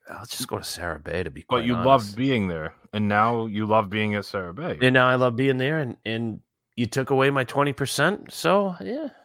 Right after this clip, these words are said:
Speaker 1: It's, yeah, y-, we all have breaking points, and we're starting to see that right now.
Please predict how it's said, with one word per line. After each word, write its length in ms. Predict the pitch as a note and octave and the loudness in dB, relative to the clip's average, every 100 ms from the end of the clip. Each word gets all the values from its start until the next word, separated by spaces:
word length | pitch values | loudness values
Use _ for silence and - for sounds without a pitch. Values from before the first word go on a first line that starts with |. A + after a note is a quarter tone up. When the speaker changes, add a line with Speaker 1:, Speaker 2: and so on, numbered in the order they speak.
| - | -16
Speaker 1:
It's, 160 | F3+ - _ _ _ _ _ _ _ _ _ _ _ | -14 -16 _ _ _ _ _ _ _ _ _ _ _
yeah, 100 | F#3 | 2
y-, 220 | F#3+ B2+ - | 4 -2 0
we 180 | B2 B2+ | 6 8
all 120 | C#3+ | 8
have 140 | C#3+ B2 | 6 4
breaking 360 | B2 B2 F2+ | 2 2 -4
points, 260 | F#2+ F2 E2+ | -2 -4 -2
and 80 | F2 | -6
we're 80 | |
starting 360 | F#2 - G#2+ - | -4 0 0 0
to 40 | |
see 220 | F#2+ - F2+ | -6 -6 -4
that 220 | E2+ D2 | -4 -4
right 220 | D2+ - | -8 -12
now. 220 | D#2 D2+ | -14 -18